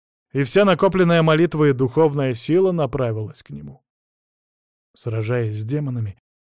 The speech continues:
Сай не видел, какие страсти происходили вокруг, пока поток божественной энергии не ворвался в него.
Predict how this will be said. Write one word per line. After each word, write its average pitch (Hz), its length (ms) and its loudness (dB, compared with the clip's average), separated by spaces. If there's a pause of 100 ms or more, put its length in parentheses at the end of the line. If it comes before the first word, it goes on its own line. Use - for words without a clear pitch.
Сай 156 220 2
не 165 140 2
видел, 175 260 2
какие 147 340 -2
страсти 160 500 -2
происходили 151 600 -4
вокруг, 151 560 -4
пока 165 300 -4
поток 151 280 -4
божественной 151 560 -2
энергии 160 320 -4
не 156 140 -2
ворвался 143 460 -2
в 117 60 -6
него. 113 240 -4